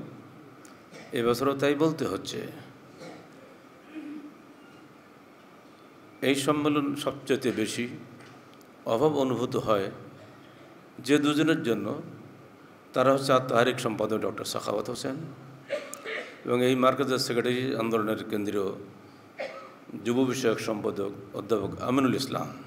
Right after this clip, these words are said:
দুজনেই এখন হজের সফরে আছে। সেই সাথে আমাদের খুলনা জেলা সভাপতি মাওলানা জাহাঙ্গীর,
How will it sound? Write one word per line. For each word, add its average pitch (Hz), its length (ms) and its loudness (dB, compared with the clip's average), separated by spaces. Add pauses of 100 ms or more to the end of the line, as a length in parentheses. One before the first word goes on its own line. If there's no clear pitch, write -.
(800)
দুজনেই 131 380 4
এখন 135 180 4
হজের 110 240 2
সফরে - 440 -4
আছে। - 220 -10 (2500)
সেই 131 220 0
সাথে 131 320 4
আমাদের 117 340 4
খুলনা 123 280 0
জেলা 113 260 4
সভাপতি 107 420 -2
মাওলানা 98 380 -2
জাহাঙ্গীর, 110 400 -2